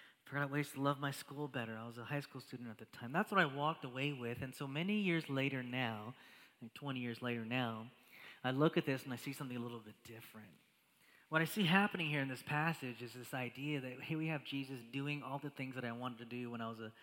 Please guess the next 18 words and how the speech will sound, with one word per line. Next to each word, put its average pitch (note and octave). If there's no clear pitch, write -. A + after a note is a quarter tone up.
you C3+
know, A#2
sophomore, B2
junior A#2+
in A2
high C3
school. A2+
"Man, A#2
I B2+
want C#3
to A2+
go C3+
and B2
do C3+
all B2+
these A#2+
things," A#2
right? A#2+